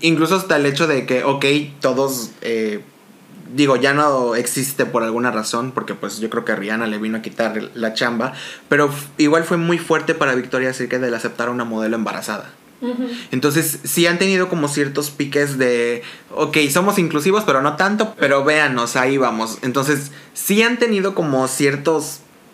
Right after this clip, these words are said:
Speaker 1: vaya, como que
Speaker 2: Cambios.
Speaker 1: como cambios, atrevimientos a querer que salgan modelos como muy diversas, pero ni la
Speaker 2: Mínimos.
Speaker 1: mode-, ni la modelo plus size de Victoria's Secret se compara con la modelo plus size que sacó Fenty Beauty.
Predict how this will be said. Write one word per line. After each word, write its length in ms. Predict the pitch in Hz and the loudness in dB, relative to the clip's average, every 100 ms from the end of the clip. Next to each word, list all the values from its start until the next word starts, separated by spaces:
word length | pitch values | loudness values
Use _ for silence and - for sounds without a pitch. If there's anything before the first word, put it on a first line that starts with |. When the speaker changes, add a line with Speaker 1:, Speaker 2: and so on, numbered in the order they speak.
| - - | -20 -20
Speaker 1:
vaya, 640 | 58 87 113 127 131 123 | -12 -8 -4 0 2 2
como 280 | 113 120 113 | 0 -2 -2
que 360 | 113 113 104 - - | -2 0 -2 -4 -8
Speaker 2:
Cambios. 400 | 262 240 220 - 143 - - | -8 -6 -6 -6 -12 -12 -6
Speaker 1:
como 320 | - 139 127 | -2 0 2
cambios, 400 | - 147 151 160 | 2 2 2 0
atrevimientos 760 | 147 127 120 127 131 135 143 147 | 0 0 0 2 0 0 0 0
a 260 | 127 120 113 - - - | 2 2 -2 -10 -18 -4
querer 420 | 131 127 135 139 | 0 4 4 2
que 320 | 143 135 117 | 0 0 0
salgan 320 | 113 123 131 131 | 0 0 0 0
modelos 400 | 117 113 120 120 | 0 0 0 -2
como 300 | 110 110 110 | -4 -4 -4
muy 280 | 113 120 123 | -4 -2 0
diversas, 580 | 123 117 120 151 175 - - - - - | 2 0 0 -2 -2 -8 -16 -16 -20 -2
pero 600 | 143 143 143 143 139 135 139 - - - | 2 4 4 4 2 -2 -8 -18 -14 -2
ni 500 | 147 147 147 147 147 | 2 4 4 4 6
la 160 | 143 | 4
Speaker 2:
Mínimos. 220 | 143 139 147 | 4 4 4
Speaker 1:
mode-, 640 | 156 147 113 135 151 156 | 4 2 -4 -2 2 2
ni 360 | 156 151 156 160 | 2 4 4 6
la 100 | 151 | 4
modelo 480 | 147 151 160 180 180 | 4 2 2 2 0
plus 200 | 156 151 | 0 0
size 320 | - 139 135 | 0 0 2
de 100 | 135 | 2
Victoria's 380 | 127 127 123 120 | 2 2 0 0
Secret 260 | 123 131 | -2 -2
se 200 | 117 117 | -2 -2
compara 440 | 113 123 117 127 123 | 0 -2 0 0 0
con 100 | 113 | -2
la 60 | |
modelo 320 | 110 110 113 110 | -2 -2 -2 -2
plus 180 | 113 | -6
size 240 | 110 113 110 | -4 -6 -6
que 100 | 110 | -8
sacó 220 | 110 104 | -8 -8
Fenty 320 | 107 107 104 | -6 -8 -8
Beauty. 240 | - - | -10 -12